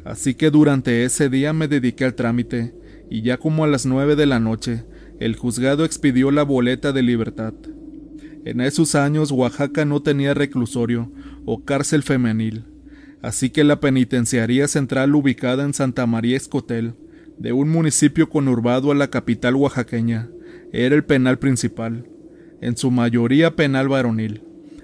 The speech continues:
pero había un espacio que se llamaba departamento femenil, donde se encontraban privadas de su libertad las mujeres que por alguna razón llegaban ahí.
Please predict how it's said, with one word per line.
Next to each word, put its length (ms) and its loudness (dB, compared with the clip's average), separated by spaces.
pero 280 -2
había 360 2
un 200 2
espacio 600 0
que 80 0
se 180 0
llamaba 480 2
departamento 800 -2
femenil, 600 0
donde 280 -2
se 140 -4
encontraban 640 0
privadas 560 2
de 100 4
su 140 0
libertad 520 0
las 240 -6
mujeres 480 0
que 100 2
por 240 2
alguna 460 0
razón 480 0
llegaban 440 2
ahí. 300 -4